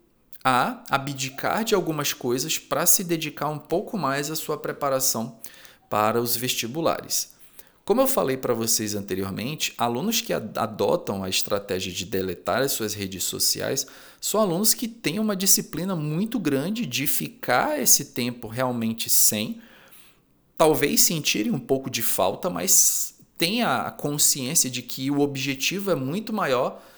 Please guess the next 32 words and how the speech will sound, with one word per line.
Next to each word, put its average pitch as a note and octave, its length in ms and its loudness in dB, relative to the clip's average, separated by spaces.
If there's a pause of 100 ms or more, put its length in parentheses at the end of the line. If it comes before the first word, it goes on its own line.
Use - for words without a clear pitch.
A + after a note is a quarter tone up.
(280)
do C#3 220 -4
que C#3+ 560 -2
aquela, C#3+ 1000 2
aquela C3 340 0
abstinência B2+ 840 -2
que A#2+ 100 -6
ele A2+ 120 -4
tá, A#2 520 2 (400)
eh, A2 360 4
gerando B2+ 480 0
naquele C3+ 320 -4
momento. D#3 480 -8 (720)
Existem A#3+ 400 4
alunos, F3+ 420 2
como C#3 180 -2
eu C3 60 0
falei A2+ 300 2
pra A2+ 140 -6
vocês, G#2 440 0
que - 120 0
utilizam C#3 640 -2
de G#2 300 0
uma E3+ 140 2
estratégia C#3 600 0
muito C3+ 340 -4
interessante, C#3+ 800 -2
que - 220 -2
é E3+ 260 2
o F3 60 -2
uso G3 360 -2
com G3 200 -4
moderação. F3+ 760 0